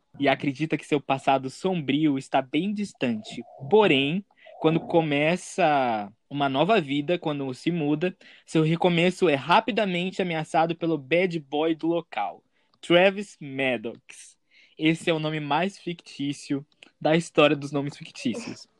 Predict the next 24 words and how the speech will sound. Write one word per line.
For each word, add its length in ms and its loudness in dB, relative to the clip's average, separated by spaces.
Mas 200 -2
tudo 200 4
<laughs> 0 -
bem. 800 4
Ele 200 4
é 60 0
um 120 -2
jovem 680 4
com 140 -4
um 120 -2
corpo 400 -2
esculpido, 880 -4
abdômen 560 0
definido 880 -2
e 100 2
braços 480 0
tatuados. 840 -6
Tudo 260 0
que 140 0
Abe 260 4
precisa 840 -2
e 120 0
deseja 840 4
evitar. 680 -6